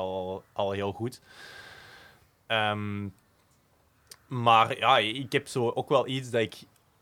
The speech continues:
nu ik die mogelijkheid heb om gewoon overal te trainen in de wereld, ik zou ook heel graag eens ooit in, in Boulder, eh, trainen. Ik heb nog zoveel plaatsen waar ik ook naar terug wil gaan, eh, of, of eens een paar maanden in Australië, als dat zou kunnen.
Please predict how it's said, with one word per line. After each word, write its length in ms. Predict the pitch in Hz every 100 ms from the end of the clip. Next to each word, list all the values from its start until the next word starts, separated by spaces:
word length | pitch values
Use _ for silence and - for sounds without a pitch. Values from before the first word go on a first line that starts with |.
| _ _
nu 240 | 127 127 135
ik 100 | 117
die 120 | 113
mogelijkheid 600 | 113 127 127 117 107 -
heb 220 | 104 123 -
om 240 | 131 127
gewoon 800 | 117 117 117 123 127 120 113 104 - - _ _ _ _ _ _ _ _ _ -
overal 360 | 127 120 113
te 120 | 123 113
trainen 280 | 120 127
in 80 | 131
de 60 | 123
wereld, 180 | 131 143
ik 80 |
zou 180 | - 110
ook 140 | 110 131
heel 260 | 120 120
graag 240 | 117 107 110
eens 140 | 107
ooit 240 | 110 110
in, 320 | 107 101 101 98
in 240 | 101 104
Boulder, 520 | 101 104 120 131 - 95
eh, 800 | 110 113 117 117 113 110 113 110 - _ _ - _
trainen. 760 | 113 117 117 120 120 120 123 - - - - - - - - -
Ik 60 | -
heb 80 | -
nog 180 | 120 -
zoveel 260 | 127 120 120
plaatsen 340 | 110 117 -
waar 80 | 110
ik 100 | 107
ook 140 | 104
naar 280 | 113 95 -
terug 280 | - 127 -
wil 260 | 123 120 113
gaan, 480 | 110 113 117 113
eh, 520 | 104 98 95 95 95 95
of, 160 | -
of 180 | - -
eens 100 | 98
een 100 | 98
paar 220 | - 98 104
maanden 300 | 101 101 98
in 40 |
Australië, 680 | 95 95 - 104 104 117 117
als 220 | 113 110
dat 140 | 107 104
zou 180 | 110 104
kunnen. 420 | - 113 110